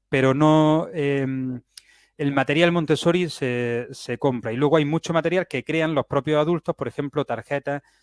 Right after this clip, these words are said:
de imágenes, em, que se van creando en función de las necesidades que van viendo en los niños, ¿no? Luego, me, eh, aquí hay otra pregunta. La escritura y la lectura,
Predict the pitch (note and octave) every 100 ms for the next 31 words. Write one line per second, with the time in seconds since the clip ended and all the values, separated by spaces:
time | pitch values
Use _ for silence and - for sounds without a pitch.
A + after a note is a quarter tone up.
0 | _ _ B2+ C3 D#3 - C#3+ D3+ D#3 E3
1 | D3 C#3 C3+ B2+ B2 B2+ B2 B2 - _
2 | _ C3+ A#2+ C3 - B2 B2+ D3+ D3+ D3
3 | C3 A#2 D3+ C#3+ B2+ A#2 A#2+ C#3 C#3 B2
4 | B2 C#3+ B2 G2+ G#2+ G#2 F#2+ G#2 C#3+ _
5 | _ _ _ _ _ _ _ _ - D3+
6 | D#3 D#3 D3+ D3 C#3 C3 C3+ C#3+ C3+ C3
7 | C#3 D3+ - B2+ A#2 B2+ D3 C#3+ C#3+ C3+
8 | _ D#3 D#3 D#3 -